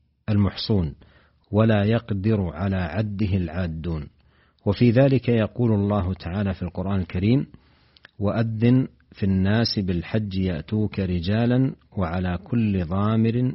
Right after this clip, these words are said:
يأتين من كل فج عميق ليشهدوا منافع لهم ويذكروا اسم الله في أيام معلومات على ما رزقهم من بهيمة الأنعام فكلوا منها وأطعموا البائس الفقير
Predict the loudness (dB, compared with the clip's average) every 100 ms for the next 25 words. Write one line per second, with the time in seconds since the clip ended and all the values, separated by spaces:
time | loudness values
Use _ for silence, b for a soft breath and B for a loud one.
0 | -4 -6 -4 0 2 2 2 -2 -2 -2
1 | 0 0 -2 -4 0 0 2 2 2 -2
2 | b b b b b 0 2 2 2 0
3 | 2 2 2 0 -2 0 0 -2 -6 -4
4 | -2 2 2 0 -4 b b b _ 0
5 | 2 0 -2 -4 -4 -2 -2 0 0 2
6 | 2 0 0 -2 0 0 2 2 2 4
7 | 4 2 0 -2 0 -2 -6 -12 b b
8 | b b -2 2 4 4 2 0 0 0
9 | 0 0 -2 0 0 0 0 0 0 2
10 | 2 0 -2 -2 -2 0 0 0 -4 b
11 | b b -4 -2 2 2 4 4 4 2
12 | 0 -2 -6 _ -6 -4 -4 -6 -4 -2
13 | 0 -2 -2 -2 -2 -2 -2 -2 -4 -2
14 | -2 -2 -6 -2 -2 -2